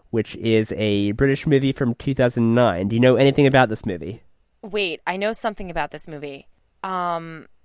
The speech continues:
Speaker 1: You might, you might have read about it
Speaker 2: it
Speaker 1: recently. It might have come up in something.
Speaker 2: stars Peter Capaldi.
Speaker 1: Yes, it does. Peter Capaldi swearing, like, every thirty seconds.
Speaker 2: So when I saw the episode of Craig Ferguson with Peter Capaldi as the guest, where they talk about the time they dropped acid,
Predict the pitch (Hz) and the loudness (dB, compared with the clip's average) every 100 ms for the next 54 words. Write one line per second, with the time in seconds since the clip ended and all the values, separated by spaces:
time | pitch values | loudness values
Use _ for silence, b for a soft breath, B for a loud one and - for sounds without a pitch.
0 | _ 120 131 127 139 147 160 165 170 147 | _ 2 4 4 6 6 6 6 6 6
1 | 143 123 143 - 117 98 110 131 135 - | 6 6 2 2 0 0 2 2 2 0
2 | 151 139 123 113 - 240 233 226 233 240 | 2 2 2 -2 0 4 6 6 6 6
3 | 247 247 240 240 240 240 240 226 - - | 4 4 2 2 0 -2 -4 -8 -12 -4
4 | - 240 220 220 254 240 175 151 117 170 | -4 -2 -4 -4 0 0 0 2 4 6
5 | 196 165 196 160 - 190 190 - - 175 | 4 8 8 8 6 4 4 2 4 6
6 | 180 180 B B - - - 143 170 160 | 8 6 B B -18 -16 2 6 8 8
7 | 139 123 - 170 190 190 196 180 170 - | 8 6 6 8 10 8 8 8 6 4
8 | 151 131 101 254 240 240 226 247 - 254 | 4 4 2 4 4 4 6 4 4 4
9 | 240 240 240 226 - 233 185 226 - 262 | 8 8 8 4 0 -2 0 0 0 2
10 | 247 208 208 202 196 180 - - 214 196 | 2 2 4 4 2 -2 -10 -4 -4 -2
11 | - 247 240 196 175 165 165 165 175 - | -2 0 -2 0 -2 -2 -4 -8 -8 -8
12 | 180 175 - 202 185 170 160 160 196 165 | -8 -6 0 0 0 -4 -6 0 2 2
13 | 170 - 160 - 175 185 175 - 180 170 | 0 -6 -12 -6 -6 -4 -6 -4 -4 -4
14 | 165 165 156 - 165 190 160 151 151 151 | -4 -2 -2 -2 -2 -2 -4 -6 -8 -12